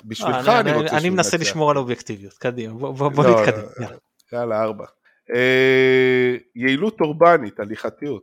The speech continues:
Speaker 1: מתן, רוצה ל-, זה, לעצור, כאילו?
Speaker 2: לא, לא, אבל בוא, בוא
Speaker 1: תמשיך.
Speaker 2: נ-, בוא, בוא נתקדם במהרה.
Speaker 1: אה? יאללה, יעילות אורבנית, מבחן חמש עשרה הדקות. מה יש, אה, ב-, בשביל זה הכנתי את המפה, אה, במית, אה, זה.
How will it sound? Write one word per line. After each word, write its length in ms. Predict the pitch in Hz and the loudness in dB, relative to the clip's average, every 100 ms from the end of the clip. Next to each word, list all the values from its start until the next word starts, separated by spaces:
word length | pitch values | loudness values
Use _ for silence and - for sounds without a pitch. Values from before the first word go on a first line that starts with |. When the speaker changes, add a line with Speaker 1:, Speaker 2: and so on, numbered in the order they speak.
| _ 107 | _ -14
Speaker 1:
מתן, 260 | 107 156 | -4 -4
רוצה 380 | 113 101 - 131 | -4 -6 -4 -4
ל-, 460 | 113 101 101 101 104 | -2 -6 -6 -12 -10
זה, 220 | 143 165 | -6 -6
לעצור, 520 | 113 104 143 160 160 | -8 -12 -12 -12 -14
כאילו? 560 | - 160 165 156 160 160 - - | -16 -16 -14 -14 -14 -16 -20 -8
Speaker 2:
לא, 180 | 202 208 | -4 -2
לא, 100 | 156 | -4
אבל 160 | 131 | -4
בוא, 180 | 131 165 | -6 -6
בוא 160 | 147 165 | -4 -4
Speaker 1:
תמשיך. 160 | 151 | -6
Speaker 2:
נ-, 40 | 139 | -6
בוא, 220 | 156 147 139 - | -8 -8 -12 -6
בוא 120 | 165 | -4
נתקדם 380 | 175 143 139 135 | -2 -4 -2 -4
במהרה. 300 | 123 117 160 | 0 0 0
Speaker 1:
אה? 40 | - _ _ _ - | -4 _ _ _ 4
יאללה, 220 | 156 120 - | 4 4 0
יעילות 500 | 147 156 170 220 202 | 2 2 2 -2 -2
אורבנית, 760 | 175 151 147 165 165 127 - | 0 2 4 4 4 2 -6
מבחן 340 | 123 - 180 151 | -12 0 2 2
חמש 300 | 156 151 - | 2 2 0
עשרה 180 | 165 151 | 2 4
הדקות. 500 | 117 - 120 101 - | 2 -2 -6 -6 0
מה 180 | 170 196 | 4 4
יש, 340 | 190 185 - | 4 2 0
אה, 340 | 160 156 151 143 | 4 6 4 2
ב-, 260 | 143 139 139 | -2 -4 -8
בשביל 260 | 147 147 | -12 -12
זה 160 | 139 175 | -2 -2
הכנתי 340 | 170 175 175 | 2 0 0
את 100 | 165 | -4
המפה, 540 | 143 135 - 160 147 110 | -2 -2 0 2 4 2
אה, 180 | 107 107 | 0 -2
במית, 460 | 113 110 131 135 135 | -4 -4 -6 -8 -6
אה, 540 | 117 110 107 107 104 | -4 -2 -2 -4 -6
זה. 280 | 104 127 165 | -4 -2 -2